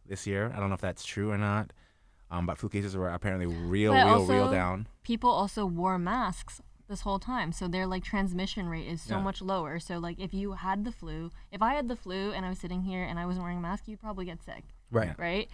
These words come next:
Speaker 2: But if I'm wearing a mask because I have to,
Speaker 1: Yeah.
Speaker 2: the people around me are not gonna be getting it.
Speaker 1: But did you see that Fauci leaked emails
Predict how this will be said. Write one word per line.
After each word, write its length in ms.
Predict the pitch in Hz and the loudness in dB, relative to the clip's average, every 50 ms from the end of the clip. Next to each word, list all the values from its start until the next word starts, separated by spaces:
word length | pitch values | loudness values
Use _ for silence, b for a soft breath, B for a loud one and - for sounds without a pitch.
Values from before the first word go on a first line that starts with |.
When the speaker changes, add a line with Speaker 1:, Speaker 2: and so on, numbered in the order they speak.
| B B | B B
Speaker 2:
But 100 | - 196 | 0 0
if 80 | 202 - | 4 6
I'm 200 | 196 196 214 226 | 6 6 8 8
wearing 220 | 220 214 214 208 | 6 6 6 4
a 40 | 202 | 4
mask 360 | 180 165 156 170 190 208 - - | 2 2 2 2 2 0 0 -2
because 220 | 196 - 196 170 | -2 0 0 2
I 80 | 175 170 | 2 0
have 360 | 170 - 170 170 175 170 - | 0 0 0 0 0 0 0
to, 280 | - 254 277 320 349 349 b b b | -2 -2 0 0 -2 -4 b b b
Speaker 1:
Yeah. 140 | - 185 - - - | -6 -6 -6 -6 -2
Speaker 2:
the 40 | - 214 | 0 2
people 180 | 226 208 226 220 | 2 2 2 2
around 280 | 208 196 190 196 190 | 4 4 4 4 2
me 100 | 190 170 | 0 0
are 80 | 170 175 | 0 2
not 260 | 180 180 175 165 165 | 2 2 2 0 0
gonna 140 | - 180 170 | -2 -2 -2
be 140 | 165 165 165 | -2 -2 -2
getting 280 | 170 160 160 160 - | -2 -4 -4 -6 -8
it. 140 | 69 - - - - | -8 -8 -8 -4 4
Speaker 1:
But 80 | 98 | 6
did 60 | 104 | 8
you 100 | 113 123 | 8 8
see 140 | 117 - - | 8 6 6
that 160 | 131 123 - | 6 6 6
Fauci 440 | - 104 107 107 - 127 127 135 120 104 | 6 4 4 6 4 4 2 4 4 4
leaked 200 | 101 117 113 - | 2 2 2 2
emails 520 | 117 113 113 120 120 123 123 127 - - | 2 2 4 4 4 2 2 0 -4 -8